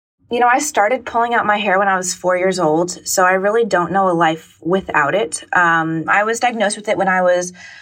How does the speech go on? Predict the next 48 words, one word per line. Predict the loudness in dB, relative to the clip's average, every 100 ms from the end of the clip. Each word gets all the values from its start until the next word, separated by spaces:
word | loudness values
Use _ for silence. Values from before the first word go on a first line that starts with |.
| -12
probably | -2 2 2 2
about | 2 2 0
six | -4 -4 -4 -2 -2
or |
seven, | 0 2 0 0 -2 -2
but, | 0 -2 -4
you |
know, | -4 -4 -6 -20 -20 -20 -6
not | 0 2
a |
lot | 2 0
of | -2
people | -8 -4
knew | -2 0
about | 2 2 0
it | 0
back | 0 -2 -4
then. | -2 -2 -4
And | -4 -2 -2 -2 -2 -2
my | -2
pediatrician, | -2 -4 -2 -2 -2 -2 -2
when | 0
I | 0
was | 0 -4
really | 0 0 2
young, | 0 0 0
actually | -2 -4 -4
thought | -2 -2
that | -2
I | -2
just | -2 -4
had, | -4 -2
like, | -2
allergies, | 0 0 0 -2 -6 -10 -8
and | -2
that | 0 0
was | 0
the | 0
reason | -2 0
why | 0
I | 0
was, | -2
like, | -6 -8
pulling | -2 0 0
out | 0
my, | -2 -4 -8 -8
my | -6
hair. | -6 -6 -8